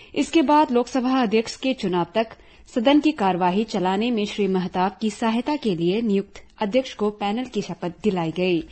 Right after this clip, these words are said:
भाजपा सांसद राधा मोहन सिंह और फग्गन सिंह कुलेस्ता ने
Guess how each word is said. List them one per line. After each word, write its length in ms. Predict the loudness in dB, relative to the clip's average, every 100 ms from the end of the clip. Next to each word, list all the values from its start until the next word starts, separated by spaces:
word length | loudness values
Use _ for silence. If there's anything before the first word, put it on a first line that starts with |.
| -20 -20 -18 2
भाजपा 320 | 4 4 2 0
सांसद 400 | 2 2 0 0
राधा 320 | 2 2 0
मोहन 340 | 0 0 0
सिंह 320 | 0 -2 -2
और 180 | -2 -4
फग्गन 420 | -4 -4 -4 -2 -2
सिंह 220 | -2 -4
कुलेस्ता 580 | -2 -4 -4 -6 -4 -2
ने 180 | -2